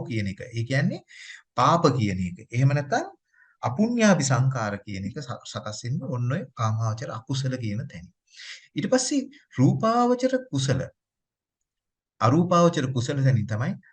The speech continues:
ආනිජ්ජාභි සංඛාර කියන එක සකස් වෙන්නේ. බ්‍රහ්මතල කියන තැනට මෙන්න මේ, අ, ඒ කුසලයන් සකස් වෙන්නේ ඔන්න ඔතනින්. එහෙනම් බලන්න ඒක විශේෂයෙන් වැඩිච්ච ස්වභාවයක සිදුවෙන සිද්ධියක්. එහෙනම් බලන්න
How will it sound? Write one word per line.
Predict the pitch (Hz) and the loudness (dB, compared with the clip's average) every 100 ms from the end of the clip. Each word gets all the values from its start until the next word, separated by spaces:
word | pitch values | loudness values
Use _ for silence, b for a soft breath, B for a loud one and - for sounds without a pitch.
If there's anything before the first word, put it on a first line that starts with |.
| _ | _
ආනිජ්ජාභි | 107 120 131 120 113 117 | -4 0 0 2 0 0
සංඛාර | 110 104 101 101 | -2 -2 -4 -6
කියන | 101 113 | -4 -6
එක | 131 | -6
සකස් | 101 98 - | -8 -10 -8
වෙන්නේ. | 95 95 | -8 -6
බ්‍රහ්මතල | - 110 - 135 135 123 | -2 -2 2 2 4 2
කියන | 120 113 110 | 0 -2 -2
තැනට | 107 113 240 - b b b _ _ | -4 -4 -4 -6 b b b _ _
මෙන්න | 110 110 117 | 0 2 4
මේ, | 120 120 117 - - | 6 6 4 2 -10
අ, | - 98 98 95 98 | -4 0 2 2 0
ඒ | 120 113 | -2 -2
කුසලයන් | 117 104 110 110 107 117 | -2 -4 0 0 0 -4
සකස් | - - 85 104 - | -10 -10 -8 -8 -2
වෙන්නේ | 131 175 - - _ - | 2 2 2 -8 _ -6
ඔන්න | 117 110 101 104 | 0 2 2 0
ඔතනින්. | 147 - - - - B B B | -2 -4 -8 -16 -20 B B B
එහෙනම් | 113 113 143 - | 0 2 4 2
බලන්න | 92 110 160 | 0 0 0
ඒක | 117 | 0
විශේෂයෙන් | 110 104 113 117 107 | -2 -2 -2 -2 -2
වැඩිච්ච | 98 98 110 | -2 -2 -4
ස්වභාවයක | 113 117 104 104 101 95 | -4 -4 -4 -4 -6 -8
සිදුවෙන | - 95 95 95 | -12 -10 -8 -8
සිද්ධියක්. | 92 95 98 131 - B B B | -10 -14 -10 -10 -10 B B B
එහෙනම් | 117 131 135 | -2 2 4
බලන්න | 165 220 | 2 0